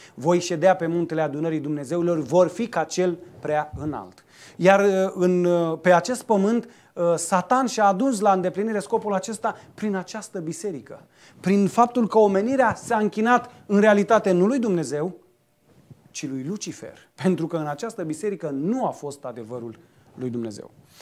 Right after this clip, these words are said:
Frații mei, am în față mai multe citate din, uh, enciclica,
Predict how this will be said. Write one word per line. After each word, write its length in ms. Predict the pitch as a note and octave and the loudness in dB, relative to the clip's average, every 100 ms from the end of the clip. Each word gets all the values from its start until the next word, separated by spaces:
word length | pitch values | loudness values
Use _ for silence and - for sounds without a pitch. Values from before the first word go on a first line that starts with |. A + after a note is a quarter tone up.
| - | -14
Frații 300 | - A#3 A3+ | -8 -6 -2
mei, 220 | G#3+ F3+ - _ _ _ | -2 -2 -6 _ _ _
am 160 | - B3+ | 4 4
în 120 | A#3 | 4
față 320 | G3+ G#3+ G#3 | 2 2 2
mai 140 | F#3+ F3 | 0 0
multe 260 | G3 G3+ | 0 -2
citate 460 | F#3 E3+ - G3 F#3 | -6 -4 -2 -2 -2
din, 340 | D3 F3 D#3 - _ _ _ _ - | -2 -2 -2 -8 _ _ _ _ -8
uh, 560 | D3 D3 D3 C#3+ C#3 - | -2 0 2 2 0 -2
enciclica, 880 | E3+ D#3 A#3 G3+ F3 E3 E3+ F3 | -2 -2 -6 -6 -6 -2 -2 -4